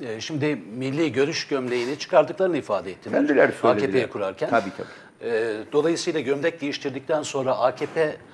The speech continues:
Speaker 1: e, kurulurken belli bir kuruluş felsefesiyle, e, kuruldu.
Speaker 2: Tabii.
Speaker 1: E, siz milli görüş, görüşün adresi olduğunuza göre A K P muhafazakar mı, e, muhafazakar demokrat mı,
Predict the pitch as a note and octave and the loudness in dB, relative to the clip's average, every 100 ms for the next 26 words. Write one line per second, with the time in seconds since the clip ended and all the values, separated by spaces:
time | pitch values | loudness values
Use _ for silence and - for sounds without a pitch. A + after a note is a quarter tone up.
0 | - - - A#2 A#2 - C#3 D#3 D3+ C3+ | -20 -20 -8 -4 -4 -4 -2 -2 0 0
1 | E3 C3 C3+ C#3+ D3 - F3 F3+ - D#3 | 0 0 0 0 -4 -2 -4 -4 -2 0
2 | D3+ D#3 D#3 - B2+ G2+ F2 - G#2 G2 | -2 -6 -8 -4 -4 -4 -6 -10 -8 -8
3 | - - F#2 - - - - G#3 - - | -8 -10 -12 -12 -16 -10 -4 -4 -4 -18
4 | - G#2 A2 G#2+ G#2 - - - - E3+ | -14 -10 -8 -10 -10 -12 -14 -14 -6 0
5 | F#3+ - C#3+ C#3+ D#3 F#3 D#3 D3+ C#3 - | 0 -2 -6 -6 0 0 0 -2 -4 0
6 | D3 C3+ - C#3+ C#3+ B2+ C#3 E3 C3+ C3 | 0 0 -4 2 2 2 -2 -2 -2 0
7 | B2+ B2 A2+ G#2+ G#2+ - - - - - | 0 -2 -2 -2 -6 -10 -20 -20 -20 -20
8 | - - G3+ - - E3 F3+ E3+ A#2+ A#2+ | -20 -2 4 4 4 0 2 2 0 0
9 | A#2 C3 B2+ C3 C3+ C3+ C3+ C3+ C#3 - | 0 0 -4 -2 0 0 0 -2 -4 -8
10 | A#2+ A#2 G#2+ G#2+ G2 - - A#3+ A#2+ B2+ | -10 -6 -4 -4 -8 -16 -20 -6 -2 -2
11 | A#2 A2+ C3 B2+ B2 B2+ - C#3 C3+ C3 | -2 -2 0 0 -2 -2 2 0 0 -2
12 | C#3 | -2